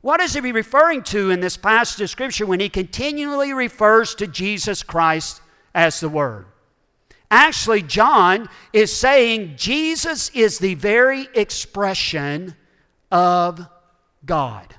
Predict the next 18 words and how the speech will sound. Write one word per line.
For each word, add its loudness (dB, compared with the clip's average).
Isn't -4
that -2
the -8
definition -6
of 0
a -6
word? -2
A 4
word 4
is -2
an -4
audible 2
or 2
visual 0
expression -6
of 0
a -4
thought. -8